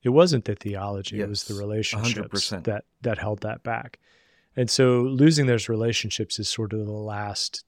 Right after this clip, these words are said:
Speaker 1: tether. Um, I will say as a caveat, <laughs> as a person who has the, the spiritual formation stuff attached to my name, for whatever reason, people feel a lot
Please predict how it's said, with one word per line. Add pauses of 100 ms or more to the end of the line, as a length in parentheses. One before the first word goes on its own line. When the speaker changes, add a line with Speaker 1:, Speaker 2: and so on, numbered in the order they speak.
Speaker 1:
tether. (600)
Um, (320)
I
will
say
as
a
caveat, (280)
<laughs>
as
a
person
who
has
the, (160)
the
spiritual
formation
stuff
attached
to
my
name, (400)
for
whatever
reason,
people
feel
a
lot